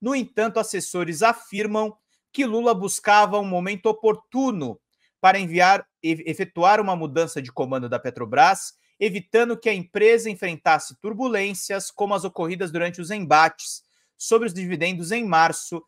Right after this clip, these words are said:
segundo informações do jornal Globo. A decisão de afastamento foi comunicada a Prates um dia após a divulgação do balanço trime-, trimestral da Petrobras, que estão com dados muito bons,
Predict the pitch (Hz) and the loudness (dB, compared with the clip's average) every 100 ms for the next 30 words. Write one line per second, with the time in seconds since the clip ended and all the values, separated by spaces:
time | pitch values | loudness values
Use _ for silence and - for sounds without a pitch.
0 | _ - 226 214 208 202 214 190 - 196 | _ 0 0 2 -2 -2 2 2 0 -8
1 | 180 170 180 196 175 160 180 139 107 92 | -6 -2 0 0 0 2 2 0 -6 -16
2 | _ _ _ _ _ 131 139 208 214 170 | _ _ _ _ _ -2 0 0 0 -4
3 | 220 220 226 - 208 202 185 180 196 - | -2 2 2 4 0 2 -2 -2 -8 -6
4 | 196 190 180 170 156 214 233 240 - 180 | -4 -4 -6 -6 -2 2 2 2 2 4
5 | 180 190 - - - _ _ _ - 320 | 6 4 -6 -12 -14 _ _ _ -10 -6
6 | 254 151 214 233 226 202 202 185 170 170 | -6 -6 2 2 4 2 2 2 -4 -4
7 | 180 151 - 175 160 160 160 151 131 156 | 0 0 -2 -8 0 2 2 -6 -12 -10
8 | 151 139 _ _ 151 156 131 - 127 123 | -8 -10 _ _ -10 -8 -6 -4 -2 -2
9 | 151 151 208 170 185 - - 165 165 147 | -6 -4 -2 2 2 0 -12 -10 0 2
10 | 139 147 190 196 170 175 190 - | 2 -6 -10 -4 0 0 -4 -12